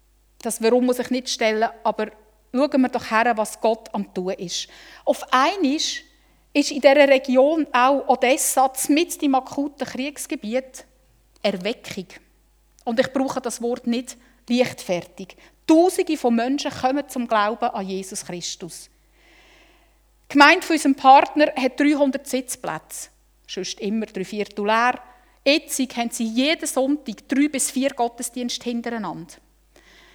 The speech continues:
Sie haben Alpha-Life-Kurs. Zwanzig Leute sind die ganze Woche beschäftigt,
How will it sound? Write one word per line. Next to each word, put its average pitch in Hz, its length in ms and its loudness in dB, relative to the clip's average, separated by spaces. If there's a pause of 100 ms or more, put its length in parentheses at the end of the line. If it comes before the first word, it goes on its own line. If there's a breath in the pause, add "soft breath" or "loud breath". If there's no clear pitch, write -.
(100)
Sie 285 340 2
haben 262 240 2 (240)
Alpha-Life-Kurs. 320 1200 4
Zwanzig 330 580 2
Leute 339 420 2
sind 269 420 0 (460)
die 277 100 0
ganze 294 440 2
Woche 311 260 -2
beschäftigt, 277 720 -4